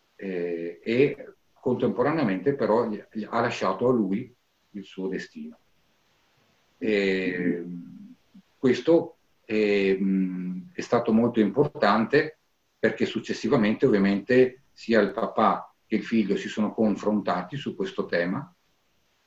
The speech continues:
e, e effettivamente il figlio si è sentito anche molto più libero. Il risultato è che la Cagnetta è guarita. E quindi un problema che poteva essere veramente in-,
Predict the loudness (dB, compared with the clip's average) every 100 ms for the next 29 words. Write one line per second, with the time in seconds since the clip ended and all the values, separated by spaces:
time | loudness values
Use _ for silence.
0 | _ _ _ 2 4 6 6 6 6 4
1 | 4 2 -2 -2 -2 -2 -4 0 4 6
2 | 4 4 4 4 2 0 2 4 4 2
3 | -4 -4 -4 0 2 0 0 0 -2 -4
4 | -4 -2 -4 -4 -2 -2 -4 -6 -10 _
5 | _ _ _ _ _ _ _ _ 0 2
6 | 4 4 4 4 4 4 4 4 2 2
7 | 2 0 0 0 0 -4 -10 -14 _ _
8 | _ _ _ _ _ _ -14 -14 -14 _
9 | -12 -10 -8 -8 -4 0 2 4 4 4
10 | 4 6 4 2 2 2 4 4 4 0
11 | -2 -2 2 2 2 0 0 2 2 2
12 | 0 2 0 0 0 0 0 -2 -2